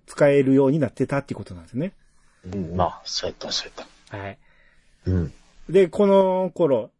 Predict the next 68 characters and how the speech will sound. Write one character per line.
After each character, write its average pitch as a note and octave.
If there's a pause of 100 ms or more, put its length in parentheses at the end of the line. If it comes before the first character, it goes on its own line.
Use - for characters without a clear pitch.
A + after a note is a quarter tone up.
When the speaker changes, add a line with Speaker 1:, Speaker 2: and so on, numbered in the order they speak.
(140)
Speaker 1:
え B2
ー、 A2+
ジ C3+
ー G#3+
エ G3+
ム G3+
テ -
ィ D#3+
ー A2+
が A#2+ (100)
岩 F#3
手 -
に G2
来 -
て D3+
ま B2+
し -
て、 F#2 (840)
Speaker 2:
う G#2
ん。 -
Speaker 1:
え A2
ー、 A#2+
電 G#3
話 G3+
が F#3 (200)
来 -
る D3+
ん -
で G#2+
す -
け A2
ど、 A2 (400)
あ、 F3+
秋 F3+
に A#2
電 C#3+
話 C#3
が C3+
来 -
ま C3
し -
て、 B2 (1040)
「も F#3+
し G3
も G3
し、 C#3 (140)
天 A3+
野？」 C3+
っ -
て - (100)
言 A#2
っ -
た A#2
ら、 A2
秋 A2+
が、 G#2 (280)
「あ、 D3 (480)
ち -
っ -
ち B3
ゃ A#3+
い G#3
方 F#3+
の A#2
川 C#3
島 D#3
さ E3+
ん？」 G#3+